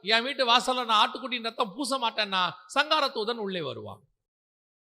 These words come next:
ஆண்டவர் ஒண்ணு சொல்றார், "நோவா, எலியா, நீ போய் கேரித்தாற்றங்கரையில உட்காந்துக்கோப்பா,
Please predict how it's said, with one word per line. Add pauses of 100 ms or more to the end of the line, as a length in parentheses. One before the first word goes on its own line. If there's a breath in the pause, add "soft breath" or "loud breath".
(680)
ஆண்டவர்
ஒண்ணு
சொல்றார்,
"நோவா,
எலியா, (560)
நீ
போய்
கேரித்தாற்றங்கரையில
உட்காந்துக்கோப்பா,